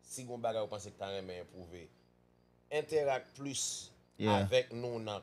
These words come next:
Speaker 1: comment. Et c'est pas seulement like et,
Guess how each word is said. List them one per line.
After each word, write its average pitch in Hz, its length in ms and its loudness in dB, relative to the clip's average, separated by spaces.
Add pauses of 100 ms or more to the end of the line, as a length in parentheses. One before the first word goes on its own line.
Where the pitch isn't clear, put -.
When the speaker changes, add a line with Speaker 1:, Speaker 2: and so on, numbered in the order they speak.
Speaker 1:
comment. 107 260 -2 (800)
Et 107 300 0
c'est - 180 -6
pas 135 140 2
seulement 117 400 0
like 98 320 0 (220)
et, 95 300 -6